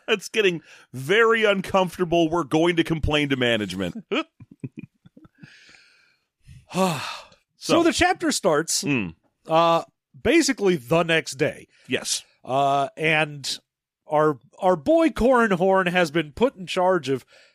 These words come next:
Speaker 2: making dinner because apparently he's the only one with any real culinary skills, and Luke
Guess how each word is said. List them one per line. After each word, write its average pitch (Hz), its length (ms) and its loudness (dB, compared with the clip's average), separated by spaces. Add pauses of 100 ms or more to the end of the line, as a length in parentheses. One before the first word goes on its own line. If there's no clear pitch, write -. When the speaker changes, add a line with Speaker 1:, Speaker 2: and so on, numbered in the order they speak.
(540)
Speaker 2:
making 190 520 -2
dinner 196 340 2
because 185 340 -2
apparently 190 760 0 (400)
he's 190 480 -2
the 202 200 0
only 196 360 0
one 180 320 0
with 170 180 0
any 175 240 -2
real 190 400 0
culinary 170 600 0
skills, 165 480 2
and 127 160 -4 (480)
Luke 185 300 0